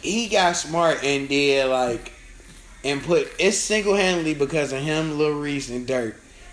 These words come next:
They single-handedly put on every rapper, all the Lil B D rappers in Chicago. It's B D rappers that we don't even know about that's getting a million views on YouTube, getting all these views, and they going to do shows for, like, five grand in, in Milwaukee.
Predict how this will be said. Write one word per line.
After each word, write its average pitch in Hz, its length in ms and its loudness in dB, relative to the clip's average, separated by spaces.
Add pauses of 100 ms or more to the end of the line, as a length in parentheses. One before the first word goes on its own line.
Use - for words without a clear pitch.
They 156 180 2
single-handedly 151 600 -2
put 135 200 -2
on 120 280 -2
every 127 360 -2
rapper, 117 580 -2 (300)
all 139 220 2
the 139 100 0
Lil 139 220 0
B 139 160 0
D 135 160 -2
rappers 120 400 -2
in 120 80 -8
Chicago. 113 600 -4 (260)
It's 196 160 2
B 190 160 -2
D 180 100 2
rappers 156 320 4
that 139 100 0
we 151 80 0
don't 156 200 0
even 143 240 -2
know 143 180 2
about 120 320 -2 (220)
that's 123 160 -6
getting 127 280 -2
a 120 40 -6
million 139 420 0
views 135 320 0
on 131 140 -2
YouTube, 131 440 -4
getting 127 220 -2
all 139 180 2
these 139 200 -2
views, 135 480 -2 (240)
and 127 100 -4
they 143 80 4
going 139 240 -2
to 135 80 -2
do 135 180 -4
shows 131 440 -2
for, 131 80 -4
like, 127 240 0 (240)
five 135 500 2
grand 131 420 -2
in, 120 260 -6 (520)
in 135 180 -2
Milwaukee. 127 580 0